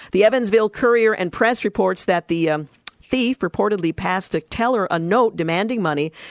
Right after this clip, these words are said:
but that he didn't show a weapon. He, uh, is being held at, um, county jail on preliminary charges. Court records show that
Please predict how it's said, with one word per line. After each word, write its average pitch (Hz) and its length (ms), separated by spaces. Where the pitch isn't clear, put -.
but 165 120
that 175 100
he 185 80
didn't 196 240
show 175 240
a 170 60
weapon. 190 440
He, 202 300
uh, 170 100
is 160 160
being 190 200
held 185 340
at, 165 220
um, 147 300
county 170 360
jail 170 400
on 147 140
preliminary 156 560
charges. 196 600
Court 156 200
records 156 300
show 151 220
that 139 180